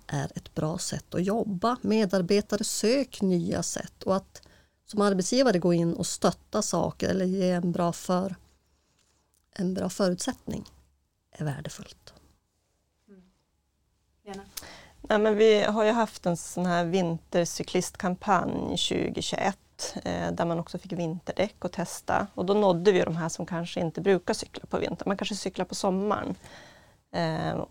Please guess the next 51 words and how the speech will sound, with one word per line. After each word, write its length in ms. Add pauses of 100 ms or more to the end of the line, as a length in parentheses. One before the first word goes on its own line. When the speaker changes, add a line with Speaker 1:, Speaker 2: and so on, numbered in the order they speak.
(120)
Speaker 3:
och 400
fick 720
efter 460
den 200
kampanjen 640
positivt 1400
resultat, 640
vad 80
man 80
ska 140
säga. 340
Men 120
då 60
kan 140
man 100
ju 80
fråga 300
sig, 160
ja, 80
men 140
hur 80
länge 260
håller 280
det 60
här 200
i 160
sig? 440 (540)
Så 200
nu 280
i 220
år, 420
ett 260
år 80
senare, 680
så 140
gjorde 240
vi 80
en 120
långtidsuppföljning. 1400 (520)
Eh, 320
och 120
den 160
var 80
ju 80
väldigt 260
positiv. 640
Där 100
såg 360
vi 160
att 260
man 300